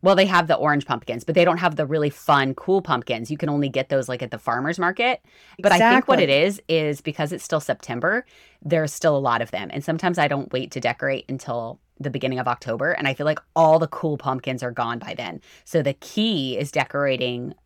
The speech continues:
Speaker 1: a week or two early.
Speaker 2: Man, that is exactly
Speaker 1: Yep.
Speaker 2: what I've been doing. And this year I'm like, "I'm gonna get me some white pumpkins and maybe some
Speaker 1: Yes.
Speaker 2: green ones," 'cause y-, you know, my house is all
Speaker 1: Oh my
Speaker 2: white
Speaker 1: gosh, I'm
Speaker 2: and
Speaker 1: gonna have to
Speaker 2: green.
Speaker 1: send you a picture of the coolest pumpkin that me and the girls picked out yesterday. It is such a cool green,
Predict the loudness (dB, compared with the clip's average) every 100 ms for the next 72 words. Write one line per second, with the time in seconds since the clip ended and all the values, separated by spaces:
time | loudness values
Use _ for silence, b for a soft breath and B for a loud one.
0 | _ -4 -4 -4 -8 -8 -8 -8 -8 -10
1 | -12 _ -6 0 2 2 0 0 0 -2
2 | -6 -4 -6 -4 2 4 4 2 0 2
3 | 2 2 0 -2 -2 0 2 2 2 0
4 | -2 -4 -2 -4 -2 2 2 2 0 0
5 | 0 2 4 4 0 -2 -4 -6 -2 0
6 | -2 -4 -4 -2 -2 -2 -2 0 2 6
7 | 6 6 2 0 0 -2 -6 -10 -14 -14
8 | -14 -12 -8 -4 -2 -2 -2 -2 -2 0
9 | 0 -2 -6 -6 -4 -2 -2 2 2 2
10 | 2 2 0 -2 0 0 0 -2 -4 -4
11 | -4 -6 -6 -4 -2 -2 -2 -6 -6 -4
12 | -2 -2 -4 -6 -2 -2 -2 -4 -2 -2
13 | -2 -2 -2 -2 -2 -4 -2 -2 -2 -2
14 | -2 0 0 -4 -6 -6 0 0 0 2
15 | 2 2 0 0 0 -2